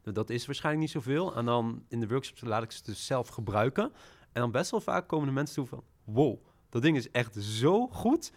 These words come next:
Natuurlijk ga ik dit aan mijn leerlingen vertellen." Eh, doordat ze het zelf gebruiken en het zelf inzien hoe goed dat ding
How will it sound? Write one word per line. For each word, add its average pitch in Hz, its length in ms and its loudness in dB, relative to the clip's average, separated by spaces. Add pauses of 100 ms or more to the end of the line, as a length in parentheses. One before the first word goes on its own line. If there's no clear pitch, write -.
(160)
Natuurlijk 277 440 2
ga 120 140 4
ik 113 80 0
dit 120 140 0
aan 120 160 2
mijn 117 140 0
leerlingen 120 420 4
vertellen." 107 440 -4 (260)
Eh, 139 100 0 (180)
doordat 202 340 0
ze - 100 -4
het 160 140 -6
zelf 208 260 0
gebruiken 175 500 0
en 131 60 -2
het 131 80 -2
zelf 208 280 -2
inzien 156 360 -2
hoe 160 220 -2
goed - 260 -8
dat 147 180 -2
ding 104 240 0